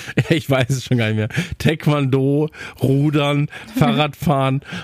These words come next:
Speaker 1: und dann, äh, irgendwelche, äh, äh, anderen Sportarten noch dabei. Dann kam Fortnite ja zumindest noch. Aber das war alles, also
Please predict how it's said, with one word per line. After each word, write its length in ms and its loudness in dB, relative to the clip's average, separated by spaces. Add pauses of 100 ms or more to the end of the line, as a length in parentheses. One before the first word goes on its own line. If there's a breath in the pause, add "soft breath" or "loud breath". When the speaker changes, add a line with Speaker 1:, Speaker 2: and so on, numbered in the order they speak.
Speaker 1:
und 180 0
dann, 280 0
äh, 240 2
irgendwelche, 840 0
äh, 580 2
äh, 480 -6
anderen 300 2
Sportarten 720 0
noch 140 -2
dabei. 300 0
Dann 280 -2
kam 200 0
Fortnite 460 -2
ja 100 0
zumindest 380 -2
noch. 140 -4 (300 loud breath)
Aber 180 0
das 140 -4
war 140 0
alles, 360 -2 (320 loud breath)
also 300 0